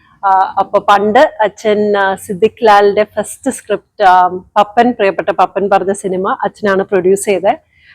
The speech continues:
ആ, അപ്പൊ അങ്ങനെയാണ് സിനിമ, സിനിമയോട്, ആ, സിനിമയിലേക്ക് ഒരു ഇൻട്രസ്റ്റും,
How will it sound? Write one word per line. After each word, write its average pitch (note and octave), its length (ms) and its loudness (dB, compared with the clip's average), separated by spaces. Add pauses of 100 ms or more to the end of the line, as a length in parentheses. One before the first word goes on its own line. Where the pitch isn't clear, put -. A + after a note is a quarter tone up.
(160)
ആ, G3+ 200 6
അപ്പൊ G#3 140 4
അങ്ങനെയാണ് A#3 420 4
സിനിമ, A3+ 500 -2
സിനിമയോട്, A#3 520 2
ആ, G#3+ 480 0
സിനിമയിലേക്ക് A#3 600 2
ഒരു A3+ 160 4 (140)
ഇൻട്രസ്റ്റും, A3 760 -2